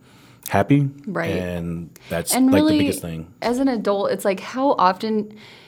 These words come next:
Speaker 2: do you really remember the gifts that you got every Christmas, or do you remember, like, the memories of being with your family? Like, in reality, like
Speaker 1: Interesting. That's,
Speaker 2: you
Speaker 1: that,
Speaker 2: know?
Speaker 1: I remember the memories. I don't
Speaker 2: Yeah.
Speaker 1: remember the gifts that I got.
Speaker 2: Right. And so I think as parents,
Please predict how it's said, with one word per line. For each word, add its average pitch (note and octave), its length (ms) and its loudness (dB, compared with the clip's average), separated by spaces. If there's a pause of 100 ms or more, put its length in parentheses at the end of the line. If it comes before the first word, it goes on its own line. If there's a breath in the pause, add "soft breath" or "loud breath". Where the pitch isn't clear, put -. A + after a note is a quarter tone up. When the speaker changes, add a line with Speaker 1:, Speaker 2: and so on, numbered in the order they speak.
(720 loud breath)
Speaker 2:
do A#3+ 140 0
you D4 140 6
really D4+ 240 4
remember G3 640 6
the F3+ 100 2
gifts D#3 380 0
that F#3 80 0
you F#3+ 160 -2
got F#3 360 4
every G3 260 0
Christmas, G3+ 460 -4
or - 140 0
do F#3 100 0
you F#3+ 80 2
remember, F3 320 2
like, E3 200 0
the E3+ 60 0
memories D#3+ 840 -2
of E3+ 160 0
being D#3 180 0
with C#3+ 140 -6
your - 100 -8
family? - 460 -12 (480)
Like, G3 160 0
in G#3+ 140 2
reality, D#3 460 2
like G3+ 320 4 (160 loud breath)
Speaker 1:
Interesting. B2 540 4
That's, B2+ 360 2
Speaker 2:
you C#3 80 -2
Speaker 1:
that, B2+ 120 8
Speaker 2:
know? C#4+ 400 4
Speaker 1:
I A2+ 100 6
remember A#2+ 500 6
the B2+ 60 2
memories. C3 420 6
I E2+ 60 4
don't G2+ 100 8 (120)
Speaker 2:
Yeah. B2 60 8
Speaker 1:
remember C#3+ 300 6
the G2 100 2
gifts D#2+ 300 -4
that D#2+ 100 -4
I D#2 80 -6
got. D2 240 -10
Speaker 2:
Right. G#3+ 440 0
And A3+ 180 0
so B3 100 4
I A#3+ 100 8
think C#4 180 2
as C#4 120 0
parents, A3 680 -2